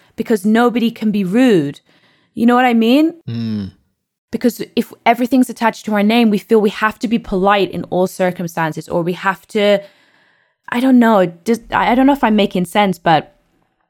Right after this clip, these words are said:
Speaker 1: I think there's the risk that if we don't have the ability to be anonymous, if we want to be,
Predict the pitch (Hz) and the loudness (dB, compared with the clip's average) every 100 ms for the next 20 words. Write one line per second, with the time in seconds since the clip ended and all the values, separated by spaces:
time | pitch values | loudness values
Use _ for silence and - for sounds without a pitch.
0 | _ _ - 196 220 220 208 - 190 214 | _ _ -4 -2 0 0 0 0 0 2
1 | 240 - 202 165 - 185 - 196 190 214 | 2 2 0 0 -4 -10 -8 -4 -2 -2
2 | - - 214 - 196 180 190 185 180 175 | -4 -2 -2 0 -2 0 -2 -2 -4 -8
3 | 160 233 233 190 170 160 156 - 180 - | -2 2 4 4 2 0 -2 -4 -8 -4
4 | 165 185 233 233 175 165 151 156 | -2 0 0 0 -4 -4 -4 -6